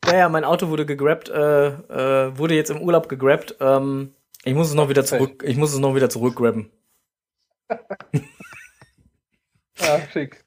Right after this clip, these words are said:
Speaker 1: Ja, ich fand das auch lustig. Ich hab den, ich hab den, äh, Owner freundlich angeschrieben, äh, den Owner, den, den, den, äh, Grabber freundlich angeschrieben, hab gesagt, ich würd, äh, nicht, dass er sich wundert, ich würd das Ding mal zurückgrabben, weil, ähm, ich wär mir sehr sicher, dass ich gerade noch am Steuer sitzen würde.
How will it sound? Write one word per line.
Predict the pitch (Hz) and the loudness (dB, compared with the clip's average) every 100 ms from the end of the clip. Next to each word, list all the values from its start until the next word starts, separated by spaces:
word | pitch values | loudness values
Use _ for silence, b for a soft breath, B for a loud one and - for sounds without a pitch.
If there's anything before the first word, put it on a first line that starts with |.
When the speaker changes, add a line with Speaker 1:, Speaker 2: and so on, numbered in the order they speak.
| _ _ _ | _ _ _
Speaker 1:
Ja, | 202 160 131 - | -6 -4 -6 -10
ich | 156 - | -12 -2
fand | 160 | 0
das | 147 | 2
auch | 143 143 | 4 4
lustig. | 139 135 123 120 | 4 2 -2 0
Ich | |
hab | 160 - | -2 0
den, | 151 143 | -2 -2
ich | 131 | -2
hab | 147 | -2
den, | 147 143 135 | -2 -2 0
äh, | 127 123 | 0 0
Owner | - 151 156 143 - 120 | 2 2 4 2 0 -4
freundlich | - 147 143 - | -2 -2 -2 -6
angeschrieben, | 135 151 147 - 143 131 117 | -4 -2 -2 -4 -6 -4 -4
äh, | 92 | -4
den | 95 | -6
Owner, | 95 101 95 B B B B 139 | -2 -2 -2 B B B B 4
den, | 135 127 | 4 4
den, | 131 127 | 4 4
den, | 123 123 120 | 2 2 2
äh, | 123 123 113 113 117 120 | 0 2 2 2 -2 4
Grabber | 131 143 143 | 4 6 4
freundlich | - 143 139 127 | 4 2 2 -2
angeschrieben, | 127 143 135 135 139 | 0 0 0 0 0
hab | 131 | 0
gesagt, | 131 127 - | 2 2 0
ich | 123 | -4
würd, | 131 135 - | 0 0 2
äh, | 123 123 123 | 2 2 2
nicht, | 135 | 0
dass | 131 123 | 0 0
er | |
sich | 123 120 | -4 -2
wundert, | 131 131 | 0 0
ich | 120 | 0
würd | 120 | -2
das | 127 - | -4 0
Ding | 120 | 2
mal | 113 | 2
zurückgrabben, | 135 120 117 117 107 107 101 | 0 -2 -2 2 2 2 2
weil, | 104 104 98 | 2 2 0
ähm, | 104 107 | -2 -2
ich | 107 113 | -2 0
wär | 113 | 2
mir | 110 | 2
sehr | 110 | 2
sicher, | 110 113 107 | 0 0 2
dass | 110 | 2
ich | 113 - | 0 0
gerade | 104 107 | 0 2
noch | 107 - | 0 -2
am | 104 | -4
Steuer | - 104 104 | 2 4 4
sitzen | 101 - 104 | 2 -2 -2
würde. | 98 95 | 0 -2